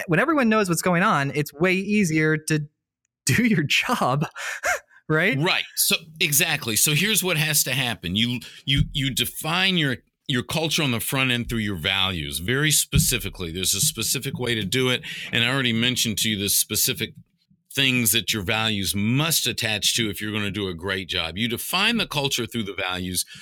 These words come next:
Speaker 2: You model it as a leader. You teach it to everyone. Everyone in the organization is responsible to live those values. And then if someone's not living the values because you've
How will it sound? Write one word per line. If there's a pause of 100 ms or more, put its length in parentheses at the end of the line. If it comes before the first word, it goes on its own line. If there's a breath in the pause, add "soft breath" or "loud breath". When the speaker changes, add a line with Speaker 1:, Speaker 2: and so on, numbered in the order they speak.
(240 loud breath)
Speaker 2:
You
model
it
as
a
leader. (120)
You
teach
it
to (100)
everyone. (140)
Everyone
in
the
organization
is
responsible
to
live
those
values.
And
then (340 loud breath)
if
someone's
not
living
the
values
because
you've